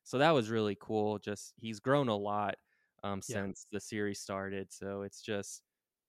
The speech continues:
Speaker 1: an incredible game, incredible story, also another game with incredible music, um,
Speaker 2: Oh,
Speaker 1: so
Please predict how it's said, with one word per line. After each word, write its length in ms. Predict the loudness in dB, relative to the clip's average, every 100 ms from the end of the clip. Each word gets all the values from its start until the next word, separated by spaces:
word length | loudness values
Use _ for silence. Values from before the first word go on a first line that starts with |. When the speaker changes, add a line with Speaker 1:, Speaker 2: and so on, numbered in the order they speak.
| _ -6
Speaker 1:
an 60 |
incredible 460 | -4 -2 0 2 2
game, 220 | 0 0 0
incredible 480 | 0 0 0 0 -2
story, 320 | 0 2 2
also 300 | 2 0 0
another 320 | 0 0 0
game 280 | -2 -2 0
with 220 | -2 -4
incredible 540 | -6 -6 -2 -2 0 0
music, 600 | 0 -2 -2 -2 -4 -8 _ _ _ _ _ -12
um, 400 | -8 -6 -6 -8 -14 _ _ _ _ _ _ _ _ _
Speaker 2:
Oh, 280 | -8 -6 -4
Speaker 1:
so 100 | -6